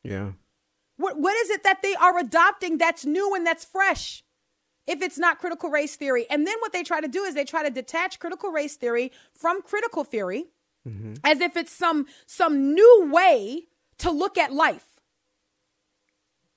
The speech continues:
Speaker 2: When, when the original critical race theorists admit and confess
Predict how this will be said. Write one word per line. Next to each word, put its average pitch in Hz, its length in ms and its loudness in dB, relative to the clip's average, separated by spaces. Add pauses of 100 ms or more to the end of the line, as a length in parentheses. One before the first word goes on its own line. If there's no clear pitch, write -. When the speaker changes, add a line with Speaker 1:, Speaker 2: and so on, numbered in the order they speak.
Speaker 2:
When, 302 380 -4 (100)
when 262 240 -6
the 254 220 -8 (440)
original 240 640 -6 (380)
critical 330 340 -6
race 247 280 -6
theorists 180 580 -10 (380)
admit 247 480 -4 (160)
and 302 140 -6
confess 247 680 -8